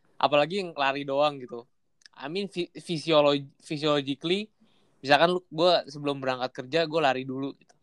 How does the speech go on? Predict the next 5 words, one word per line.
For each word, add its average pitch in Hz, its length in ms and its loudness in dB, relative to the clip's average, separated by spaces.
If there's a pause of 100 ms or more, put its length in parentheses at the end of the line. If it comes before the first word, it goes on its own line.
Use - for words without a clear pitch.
(840)
Em, 143 720 6 (480)
rasanya 165 400 6
juga 165 160 8
beda, 180 240 10
mungkin 220 240 -6